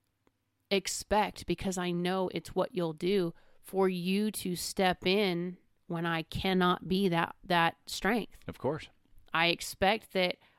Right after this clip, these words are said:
Speaker 1: I can step back and say, "Okay, this is pushing my limits right now. I'm, I'm not ready to deal with this kind of stuff. Can you handle it?" And it's hard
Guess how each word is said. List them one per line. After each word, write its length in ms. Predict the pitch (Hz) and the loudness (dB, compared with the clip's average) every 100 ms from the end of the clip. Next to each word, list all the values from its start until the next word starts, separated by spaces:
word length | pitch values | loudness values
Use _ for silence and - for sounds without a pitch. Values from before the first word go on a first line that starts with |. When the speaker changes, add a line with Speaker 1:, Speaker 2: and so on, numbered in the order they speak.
| _ | _
Speaker 1:
I 140 | 165 185 | -2 0
can 200 | - 185 | -2 -4
step 280 | - 185 - | -2 -4 -2
back 300 | 180 202 - | -2 -2 -4
and 120 | 170 | -8
say, 240 | 180 170 | -6 -4
"Okay, 240 | 175 185 160 | -4 -6 -8
this 380 | 156 202 226 | -2 0 0
is 80 | 196 | -4
pushing 340 | - 202 185 185 | -6 -6 -4 -6
my 140 | 165 | -4
limits 360 | 170 196 202 - | -2 -2 -4 -6
right 160 | 165 | -8
now. 260 | 170 165 165 _ _ _ _ - | -8 -10 -12 _ _ _ _ -6
I'm, 180 | 170 - | -6 0
I'm 160 | 170 185 | 2 4
not 180 | 185 - | 2 0
ready 260 | 170 180 175 | 0 0 -2
to 120 | - | -6
deal 240 | 165 175 | -2 0
with 140 | 185 170 | -2 -4
this 140 | 160 | -8
kind 220 | - 170 | -8 -8
of 60 | 160 | -8
stuff. 260 | - 156 - | -8 -8 -8
Can 240 | - 175 | -6 -2
you 140 | 185 | 0
handle 400 | 180 180 202 175 | 0 0 -2 -2
it?" 120 | 160 - - - _ _ _ _ _ _ _ _ _ _ _ _ - | -6 -10 -18 -20 _ _ _ _ _ _ _ _ _ _ _ _ 0
And 240 | 190 175 - _ _ _ _ _ _ _ _ _ _ | 0 0 -8 _ _ _ _ _ _ _ _ _ _
it's 200 | 214 208 | 2 2
hard 500 | 175 - 185 220 285 | 0 2 4 6 2